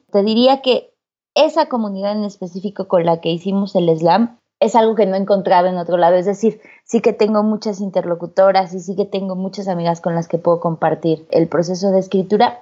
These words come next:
pero la forma de hacer esta ejecución que sí ensayábamos y que sí poníamos como en marcha, creo que es de un momento y de una situación muy específica que tiene que ver con cosas bien prácticas, incluso como de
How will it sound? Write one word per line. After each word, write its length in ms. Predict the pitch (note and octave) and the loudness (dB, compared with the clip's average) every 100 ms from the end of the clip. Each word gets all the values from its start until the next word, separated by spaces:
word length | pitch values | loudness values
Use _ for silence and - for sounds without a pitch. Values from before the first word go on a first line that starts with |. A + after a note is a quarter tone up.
| - | 0
pero 320 | B3+ B3 A#3 | 2 4 4
la 160 | A#3 G3+ | 2 0
forma 520 | - A3+ A3+ A3 G#3 | 0 0 2 0 2
de 360 | F3+ E3 D#3 _ | 4 2 0 _
hacer 260 | - G3 G3 | 0 2 2
esta 220 | G3+ G#3+ | 0 -2
ejecución 760 | G#3 G3+ - F3+ - F#3+ F#3 _ _ _ _ | -2 -6 -10 -8 0 0 -2 _ _ _ _
que 100 | F#3 | -10
sí 180 | F3 G#3+ | 0 0
ensayábamos 960 | G3 G3+ G3 F#3+ F#3 F#3 F3+ F3 E3+ F3 | 0 -2 2 4 6 4 0 -6 -12 -16
y 80 | E3+ | -4
que 260 | E3 D#3 | -2 -2
sí 220 | - G3 | -6 -8
poníamos 560 | F#3+ F3+ F3+ F3 F3 F3 | -4 -2 -2 -2 -2 -4
como 220 | E3+ E3 | -2 0
en 100 | E3+ | 2
marcha, 500 | F3+ G3 G3 G3 C3+ - _ | 4 2 2 -2 -2 -6 _
creo 180 | - A#3 | 0 2
que 100 | B3+ | 4
es 180 | C4+ - | 0 -4
de 380 | - - - G#3 | -18 -12 2 4
un 120 | A3 | 4
momento 600 | A3+ A3 A3 G3+ A3 G#3 - | 4 4 2 2 2 2 -2
y 160 | G3 | -4
de 140 | F3+ F3+ | -2 -2
una 240 | G3 G#3 | 0 0
situación 460 | G3+ F#3+ F3+ F#3+ G3 | -2 -2 -2 0 0
muy 120 | G3 | 0
específica 540 | G3 F#3 F#3+ G3 E3 | -2 -8 -8 -2 0
que 100 | F3 | 0
tiene 260 | F#3+ A#3 A#3 | 0 2 4
que 120 | A#3 | 4
ver 200 | A3 B3+ - _ _ _ | 2 0 -10 _ _ _
con 180 | - A3 | 0 2
cosas 380 | A3 B3 C4+ B3+ | 2 2 2 2
bien 260 | A3 B3+ A#3+ | 2 4 4
prácticas, 680 | B3+ B3+ B3+ C4 C#4 - - | 0 0 -6 0 0 -2 -8
incluso 580 | G3 F3+ G#3+ A3+ C4 B3+ | -8 -4 -2 0 0 0
como 320 | G3+ F3+ E3+ | -2 -2 -2
de 460 | D#3+ D#3 D3+ E3 | 0 0 -2 -6